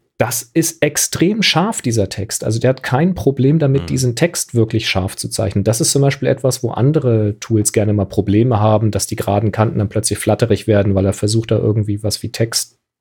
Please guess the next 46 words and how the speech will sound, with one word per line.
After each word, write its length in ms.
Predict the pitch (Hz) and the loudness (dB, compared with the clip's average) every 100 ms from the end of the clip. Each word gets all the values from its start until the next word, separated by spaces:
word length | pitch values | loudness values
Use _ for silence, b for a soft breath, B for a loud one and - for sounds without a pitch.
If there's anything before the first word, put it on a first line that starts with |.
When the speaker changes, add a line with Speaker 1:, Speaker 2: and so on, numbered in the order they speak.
| _ _ - | _ _ 0
Speaker 1:
als 240 | 104 - | 0 0
Pixel 420 | - 131 - 123 | -2 -2 0 -2
zu 140 | 117 123 | 0 0
interpretieren. 800 | 117 110 - 101 - 101 95 B B B B B _ | 0 0 -2 -4 -2 -2 -2 B B B B B _
Das 200 | 113 120 | -2 0
sah 120 | 156 | 0
richtig 340 | 147 143 143 - | 0 -2 -4 -4
gut 300 | 143 143 - | -4 -4 -6
aus. 340 | 113 107 - | -4 -6 -2
Das 200 | - - | -2 0
Mauerwerk 520 | 120 170 175 147 143 | 2 2 2 2 0
sah 160 | - 135 | 0 -2
toll 300 | - 131 135 | 2 2 2
aus. 300 | 120 123 - B B B | 2 -2 -4 B B B
Ein 240 | 110 113 - | 0 0 0
Zaun, 480 | - 156 233 127 | 0 2 2 2
wo 80 | 110 | 2
du 60 | 113 | 2
direkt 300 | 113 135 - | 2 0 2
drauf 220 | 123 180 | 2 2
geguckt 380 | 185 175 117 - | -2 -2 -4 -4
hast. 160 | 95 | -4
Und 80 | - | -2
du 80 | 120 | 0
musst 180 | 143 - | 2 2
dir 80 | 139 | 2
vorstellen, 400 | 165 170 117 110 | 2 2 2 0
das 120 | 110 | 0
ist 200 | - - | -4 0
ein, 240 | 127 123 120 B B B - | 0 0 -4 B B B -4
ein 320 | 156 139 151 - | 0 2 2 2
Ultra-Weitwinkelbild. 1600 | 190 226 170 156 135 147 175 - 113 110 92 90 87 - - - | 2 2 2 2 4 2 0 0 0 0 -4 -4 -6 -8 -8 -6
Das 160 | - | -4
ist 120 | - 113 | -4 0
an 100 | 120 | 0
der 120 | 123 | 2
A 120 | 131 | 0
P 140 | 139 135 | 2 0
S 200 | - - | 0 0
C 200 | - 143 | 0 2
mit 180 | 131 117 | 2 0
zehn 200 | 135 135 | 2 2
Millimetern 520 | 120 110 117 110 90 | 2 2 2 2 -2
oder 180 | 92 87 | -2 -6
sowas 340 | - 113 - | -6 -10 -10
gemacht. 400 | 117 113 110 - | -10 -12 -14 -20